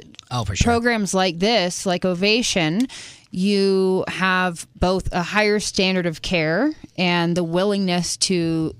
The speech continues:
Speaker 2: look at new ways and kind of buck the system, go against what the norms are, to look at each aspect of care to make it a better experience for that person. But also, you do have to look at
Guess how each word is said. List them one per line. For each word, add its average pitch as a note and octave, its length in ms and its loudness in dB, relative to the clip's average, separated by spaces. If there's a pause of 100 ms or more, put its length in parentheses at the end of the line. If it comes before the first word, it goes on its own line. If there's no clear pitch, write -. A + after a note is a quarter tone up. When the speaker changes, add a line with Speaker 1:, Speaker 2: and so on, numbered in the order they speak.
(100)
Speaker 2:
look F#3 460 0
at - 100 0
new F#3 180 0
ways E3 300 0
and D#3+ 140 -4
kind F3+ 180 -4
of D3+ 140 -6
buck F#3 240 0
the F#3 120 0
system, E3+ 520 -2
go E3 180 0
against F3+ 460 -2
what F#3+ 140 -2
the F3 100 0
norms E3+ 480 0
are, C#3+ 260 0 (320)
to F#3 140 -4
look F#3 280 0
at E3 200 -2
each G#3+ 260 0
aspect F3 480 0
of D#3+ 120 -6
care F3 260 -2
to E3+ 160 -4
make E3+ 320 -2
it E3+ 260 -2 (400)
a E3 60 -2
better F3+ 320 -2
experience F#3+ 640 -2
for F3 160 0
that D#3 200 0
person. C#4+ 400 2
But - 300 0
also, G#3+ 560 4
you A3 300 0
do A#3 280 2
have G3+ 280 0
to F#3 100 -2
look G#3 320 0
at E3 320 2